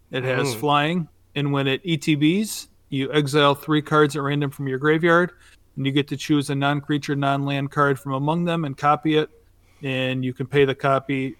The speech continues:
Speaker 1: or you can cast the copy without paying its mana cost. Um, I thought this was relevant for,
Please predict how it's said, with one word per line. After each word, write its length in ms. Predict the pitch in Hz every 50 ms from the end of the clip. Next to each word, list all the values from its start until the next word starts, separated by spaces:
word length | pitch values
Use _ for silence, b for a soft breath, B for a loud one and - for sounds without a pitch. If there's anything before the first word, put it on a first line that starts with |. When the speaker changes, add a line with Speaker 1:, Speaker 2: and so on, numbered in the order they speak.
| _ -
Speaker 1:
or 80 | 147
you 160 | 143 143 139
can 160 | 139 - 156 139
cast 320 | - 165 165 160 - -
the 80 | - 143
copy 360 | - 156 143 139 139 147 143
without 300 | 131 135 135 135 127 -
paying 300 | - 143 135 135 131 127
its 160 | 120 - -
mana 220 | 131 120 117 120
cost. 420 | - - 117 - - - - - - _ _ _ _ _ _ _ _ _ _ _ _ _ _ _ _ _
Um, 320 | - 139 135 131 127 131 - -
I 100 | - 165
thought 320 | 160 - - 175 165 - -
this 220 | 165 156 - -
was 160 | 156 147 135
relevant 640 | 135 143 139 143 143 143 131 135 135 139 135 120 -
for, 640 | - - 147 139 139 139 139 135 135 131 127 123 -